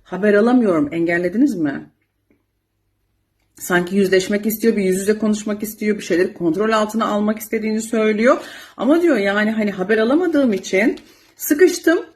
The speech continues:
hiçbir şey yapamıyorum. O yüzden saldım çayıra, Mevlam kayıra diyor yani. Hani akışa bırakmak zorunda kaldım,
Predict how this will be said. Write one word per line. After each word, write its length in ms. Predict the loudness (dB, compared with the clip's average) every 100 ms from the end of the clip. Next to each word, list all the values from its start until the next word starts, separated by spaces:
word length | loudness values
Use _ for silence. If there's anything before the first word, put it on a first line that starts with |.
| _ 0
hiçbir 240 | 0 2
şey 140 | 2 2
yapamıyorum. 640 | 2 0 4 4 4 2 -2 -10 -20 _
O 120 | 0
yüzden 340 | 4 4 4 2
saldım 460 | 0 0 2 2
çayıra, 340 | 2 0 0 2
Mevlam 500 | 2 2 0 -2 -4
kayıra 400 | -2 2 2 4
diyor 200 | 4 4
yani. 360 | 2 2 0
Hani 180 | 0 0
akışa 360 | -2 -4 -2 2
bırakmak 460 | 2 2 2 2
zorunda 380 | 2 2 4 0
kaldım, 380 | 0 -2 0 2